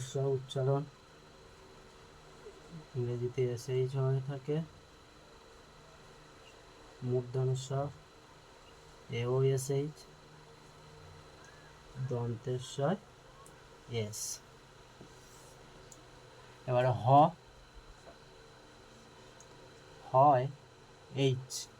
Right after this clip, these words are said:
হয়ে থাকে, র, যত র আছে, ঢয় শূন্য র, ঢয় শূন্য র, এগুলো সব আর হয়ে থাকে।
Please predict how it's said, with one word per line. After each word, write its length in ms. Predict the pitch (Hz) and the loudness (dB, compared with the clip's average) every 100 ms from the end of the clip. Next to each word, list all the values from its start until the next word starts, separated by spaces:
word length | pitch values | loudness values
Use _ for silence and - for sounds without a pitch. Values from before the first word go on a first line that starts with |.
| - - - - | -20 -20 -20 -10
হয়ে 180 | 117 113 - | -6 -6 -6
থাকে, 260 | 117 - 156 - - - - - - - - - - - - 123 113 123 | -8 -6 -8 -10 -20 -20 -20 -20 -20 -20 -20 -20 -20 -20 -18 -8 -4 2
র, 20 | 202 113 101 - - 131 131 | 4 2 -2 -16 -18 -10 -2
যত 220 | 147 151 170 139 | -2 0 0 4
র 20 | 135 123 | 4 4
আছে, 300 | 110 - 143 208 - - - - | 0 -4 -6 -6 -10 -20 -20 -8
ঢয় 200 | 123 123 113 | -4 -2 -2
শূন্য 180 | 123 120 117 | -2 -2 -2
র, 20 | 117 117 117 117 | -2 -2 -4 -4
ঢয় 220 | 117 117 - | -4 -4 -6
শূন্য 180 | 117 113 110 | -6 -6 -4
র, 20 | 147 - - - - - 123 | -8 -8 -18 -20 -20 -14 -6
এগুলো 200 | 123 131 | -2 -2
সব 220 | 143 190 - - - - - - - - - - - - - - - 120 | 4 2 2 -18 -20 -20 -20 -20 -20 -20 -20 -20 -20 -20 -18 -18 -4 4
আর 80 | 117 104 | 4 4
হয়ে 180 | - - | -4 -12
থাকে। 200 | - | -18